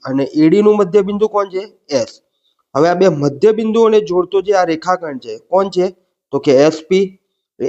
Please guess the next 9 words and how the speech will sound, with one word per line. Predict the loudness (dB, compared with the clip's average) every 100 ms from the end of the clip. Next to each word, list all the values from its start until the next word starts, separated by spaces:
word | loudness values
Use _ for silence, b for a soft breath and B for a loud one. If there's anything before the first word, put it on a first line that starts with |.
| -2
એસ | -2 0
પી | 0
શું | 2 4
છે? | 4 2 -4 _ _ _ _ _ _ _ -20 -4
તો | -2
કે | 2 2 0 -4 B _ 0
એ, | 4 4 0 -10 _ _ _ _ _ _ _ _ _ _ _
એસ | 0 0 -2 0
પી | 4